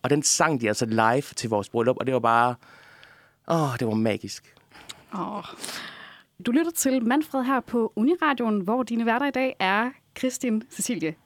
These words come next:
Speaker 2: Kloster, og jeg selv hedder Maria Vestergaard Møller. Og så har vi altså stadigvæk besøg af Miki Cheng, som er tidligere deltager i Den Store Bagdyst. Og Miki, indtil videre, så har vi jo snakket lidt med dig om, øh,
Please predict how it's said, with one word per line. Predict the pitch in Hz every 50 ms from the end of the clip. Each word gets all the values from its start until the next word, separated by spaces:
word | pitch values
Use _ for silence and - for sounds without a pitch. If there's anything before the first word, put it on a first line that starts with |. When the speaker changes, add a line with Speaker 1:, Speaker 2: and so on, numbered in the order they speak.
| -
Speaker 2:
Kloster, | - - 202 311 - - 370
og | 320 311 _ _ _ _ _ _ _ -
jeg | 214 214
selv | - - 220 - 196
hedder | 180 208 196 190 196 196 - - _ _ _
Maria | - - 160 190 190 190 196 202 -
Vestergaard | 214 - - 208 - 175 165 165 170 _
Møller. | - 180 160 - - - - _ - - - -
Og | - 220
så | - 240
har | 240 262 262
vi | 226
altså | 214 190 202 190 196
stadigvæk | - - 240 233 262 220 202 196 185 - - _ - - _ _
besøg | - 202 - - 262 240 190 - -
af | - 190 190 202 196 _ _ _ _ - _ _ _ _
Miki | - 208 - -
Cheng, | - 294 392 453 -
som | - 339 269 -
er | 247 254
tidligere | 262 - - 269 254 247 262 254 233 -
deltager | 196 185 196 - - 214 196 - -
i |
Den | 180 202 208
Store | - - 180 165 175 180
Bagdyst. | - 156 147 - 135 147 - - - - - _ - - - - - - - - - - - - - - - _ _ -
Og | - 240 262 285 285
Miki, | 294 285 311
indtil | 302 339 311 - 269
videre, | 262 294 302 302
så | - 285
har | - 277
vi | 247
jo | 240
snakket | 226 - - 254 247 285 320 320
lidt | 302 285
med | 269 254 254
dig | 269 302 302 302 -
om, | - 208 202 202 190 185
øh, | 175 170 165